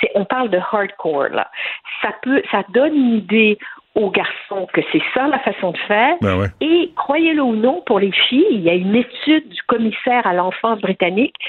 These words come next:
Speaker 1: qui vient de dire qu'à cause de la porno, il y a quarante-sept pour cent des filles qui ont l'impression qu'elles vont se faire agresser dans des relations sexuelles. Alors, vous voyez où on en est rendu dans la déformation de ce que
Speaker 2: Hmm.
Speaker 1: c'est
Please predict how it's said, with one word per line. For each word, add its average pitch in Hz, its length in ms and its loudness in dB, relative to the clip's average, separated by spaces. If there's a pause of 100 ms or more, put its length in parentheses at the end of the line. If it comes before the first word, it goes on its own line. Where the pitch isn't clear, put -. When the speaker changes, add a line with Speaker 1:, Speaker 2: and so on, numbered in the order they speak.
(280)
Speaker 1:
qui - 100 0
vient 233 200 4
de 226 100 0
dire 262 300 4 (100)
qu'à 196 180 -2
cause 320 280 2
de 240 80 2
la 190 120 2
porno, 202 520 0 (340)
il 190 80 -6
y 185 40 4
a 196 80 -2 (100)
quarante-sept 330 580 -2 (100)
pour - 140 -6 (100)
cent 277 140 2
des 214 140 2 (180)
filles 277 360 4 (280)
qui 233 100 0
ont 214 60 -2
l'impression 226 500 0
qu'elles 226 200 -2
vont 175 240 0
se - 140 0
faire 247 340 0 (260)
agresser 233 680 -4 (340)
dans 170 100 0
des 165 120 2
relations 160 460 -4
sexuelles. - 640 -2 (500)
Alors, 175 220 0
vous 165 100 -8
voyez 208 320 2
où 269 120 4
on 180 120 2
en 175 140 2
est 185 100 4
rendu 190 400 0
dans 226 140 4
la 175 100 2
déformation 233 960 -2
de 202 100 -2
ce - 160 -10
que 208 140 -2
Speaker 2:
Hmm. 208 160 0
Speaker 1:
c'est 240 140 -4